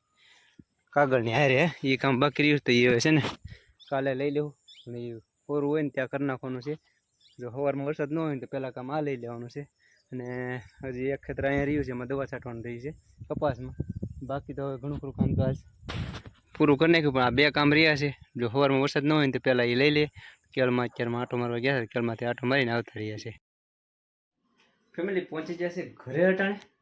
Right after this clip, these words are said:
અને ઘરે અત્યારે આવીને ડાયરેક્ટ જવાનું છે આપણે દુકાને. દુકાને થોડું કામ કરીએ છીએ, કારણ કે પહેલાં આ ખેડૂત પોર્ટલના ને ફોર્મ ભરવાના ચાલુ છે ને થોડું ઘણું બીજી કામગીરી અત્યારે તો ચાલુ જ હોય. તો આપણે એ કામ માટે થઈ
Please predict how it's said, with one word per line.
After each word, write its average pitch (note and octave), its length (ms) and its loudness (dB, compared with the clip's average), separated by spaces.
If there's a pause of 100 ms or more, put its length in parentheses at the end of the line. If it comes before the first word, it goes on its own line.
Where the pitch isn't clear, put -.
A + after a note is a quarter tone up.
અને B2 640 -8
ઘરે C#3 340 -4
અત્યારે C3+ 240 -4
આવીને C3+ 400 0
ડાયરેક્ટ B2+ 280 -4
જવાનું C3 300 -2
છે C3 80 -10
આપણે B2 260 -6
દુકાને. C3+ 440 -6
દુકાને B2+ 280 -8
થોડું B2 200 -12
કામ B2+ 220 -6
કરીએ B2+ 180 -8
છીએ, B2+ 120 -8
કારણ B2+ 180 -6
કે B2+ 240 -6 (260)
પહેલાં D3+ 180 2
આ D#3+ 80 4
ખેડૂત D#3 460 -6
પોર્ટલના D3+ 480 -2
ને C#3+ 340 0 (100)
ફોર્મ D3 180 -4
ભરવાના C#3+ 360 -2
ચાલુ C#3+ 320 -6
છે C#3+ 120 -10
ને C3+ 80 -6
થોડું C3+ 200 -6
ઘણું C3+ 180 -6
બીજી C#3+ 260 -4
કામગીરી C3+ 460 -6
અત્યારે C3+ 220 -6
તો - 100 -12
ચાલુ D3+ 400 0
જ C3+ 40 -8
હોય. D#3 160 0 (360)
તો B2 80 -8
આપણે B2 220 -6
એ B2+ 80 -8
કામ C#3 240 -4
માટે C3 220 -4
થઈ E3 280 -8